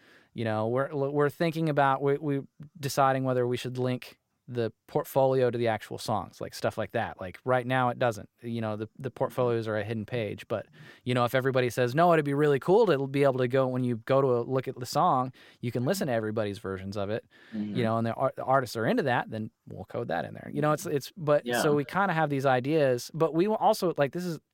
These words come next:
Speaker 1: this is a really cool thing 'cause we're, we're a startup, and we're at this point where w-, we can do whatever our users wanna do. Like, and we want this to be, like, a thing, like, you can reach out to us and be a part of this community and,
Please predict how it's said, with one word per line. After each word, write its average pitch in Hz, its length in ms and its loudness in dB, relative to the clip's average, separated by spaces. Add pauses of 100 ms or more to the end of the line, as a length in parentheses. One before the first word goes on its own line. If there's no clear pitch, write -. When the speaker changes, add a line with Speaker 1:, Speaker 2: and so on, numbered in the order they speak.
(100)
Speaker 1:
this 170 160 -4
is 185 100 -4
a 143 60 -2
really 131 220 2
cool 131 180 -4
thing 156 160 -4
'cause 123 100 -8
we're, 123 140 -6 (160)
we're 127 200 -8
a 113 40 -8
startup, 120 540 -2 (380)
and 123 120 0
we're 143 80 4
at 165 80 0
this 143 120 -6
point 185 360 0
where 123 380 2 (500)
w-, 120 260 -4
we 131 240 -2
can 190 140 0
do 147 480 2 (180)
whatever 135 480 4
our 113 140 4
users 104 420 -4
wanna 87 220 -10
do. 80 140 -18 (320)
Like, 101 160 -12
and 120 140 -4
we 135 80 0
want 156 240 2
this 135 140 -4
to 123 100 -8
be, 127 80 0
like, 120 200 2
a 104 160 -4
thing, 135 240 -2
like, 110 180 -4
you 107 80 -8
can 104 120 -8
reach 110 200 -4
out 113 180 -2
to 117 140 -4
us 110 180 -4
and 90 240 -10 (380)
be 123 160 0
a 123 60 0
part 127 260 2
of 120 80 0
this 110 160 -4
community 113 460 -2
and, 101 220 -8